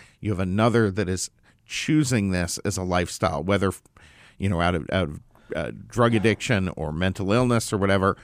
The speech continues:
or simply as a choice. And we have in the past been told via this fallacious interpretation of Boise v. Martin, or Martin v. Boise, that they was, the, those were the same population.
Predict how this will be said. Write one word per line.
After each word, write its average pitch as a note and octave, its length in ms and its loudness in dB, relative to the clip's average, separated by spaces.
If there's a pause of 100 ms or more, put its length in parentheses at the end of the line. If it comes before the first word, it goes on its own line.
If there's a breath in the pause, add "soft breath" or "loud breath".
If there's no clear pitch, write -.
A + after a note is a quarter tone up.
(360 soft breath)
or G#2+ 120 -2
simply B2 540 0
as F#2+ 220 0
a G2 100 0
choice. - 560 -4 (680 soft breath)
And A2+ 260 0 (200)
we A#2 360 0
have B2 280 2 (140)
in G2+ 160 0
the F#2+ 80 0
past A2+ 480 2
been F2 320 -6 (320)
told G2+ 500 2 (400)
via B2 320 4
this A2 300 2
fallacious G#2+ 640 0
interpretation G2+ 760 -2
of F2 180 -6
Boise F#2 340 -2
v. E2+ 160 -4
Martin, A2+ 420 0 (640 soft breath)
or F#2+ 100 -4
Martin G2+ 300 2
v. F#2+ 140 -2
Boise, C3 400 2
that A#2+ 240 2 (240)
they A2+ 240 4
was, G#2+ 320 -2
the, G#2+ 360 2
those A2 280 0
were A2+ 80 2
the F2+ 80 -2
same G2 340 2
population. - 720 -4